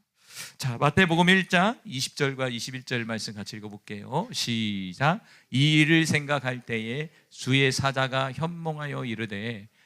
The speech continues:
다윗의 자손 요셉아, 내 아내 마리아 데려오기를 말라.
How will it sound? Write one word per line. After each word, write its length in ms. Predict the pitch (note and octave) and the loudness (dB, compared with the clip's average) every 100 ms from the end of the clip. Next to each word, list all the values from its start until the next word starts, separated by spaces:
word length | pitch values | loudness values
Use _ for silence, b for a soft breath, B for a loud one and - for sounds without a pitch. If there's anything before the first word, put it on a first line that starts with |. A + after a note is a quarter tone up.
| b - | b -2
다윗의 600 | A#2 A#2+ C3 C3+ C3 B2 | 2 4 4 4 2 2
자손 580 | A2 G2+ C3 E3 G#3+ | -2 0 0 -2 -4
요셉아, 560 | G#2 G#2 A#2 G#2+ A#2+ F#3 _ _ - | -6 -4 -2 -2 -2 -4 _ _ -4
내 240 | A2+ A#2 | 0 0
아내 500 | - G2 A#2 A#2+ - | 0 -4 -2 -2 -4
마리아 540 | F2+ G2 A2 A2 A2+ - | -4 -2 -2 -4 -4 -4
데려오기를 800 | G2+ A2 G#2 G2+ G2 A2+ D3+ - _ _ _ _ _ _ _ - | -4 -4 -6 -8 -6 -2 -4 -4 _ _ _ _ _ _ _ -20
말라. 560 | G2+ D#2+ F2 E2+ D#2+ | -10 -10 -8 -10 -12